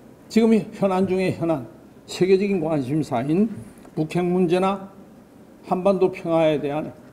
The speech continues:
항구적인 방안이 도출된다면은 아마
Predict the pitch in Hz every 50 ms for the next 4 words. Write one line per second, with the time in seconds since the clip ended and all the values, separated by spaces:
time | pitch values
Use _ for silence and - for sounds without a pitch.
0 | - - - - 170 175 156 156 151 143 151 143 160 196 202 214 196 - - -
1 | - - - - - 151 165 - 156 143 147 165 180 - - - - - 147 135
2 | 151 147 143 123 127 131 117 120 120 143 180 202 165 123 101 - - - - -
3 | - - - - - - - - - - - - - - - - - - - -
4 | - - - - - - - - - - - - - - - 160 156 156 170 185
5 | 185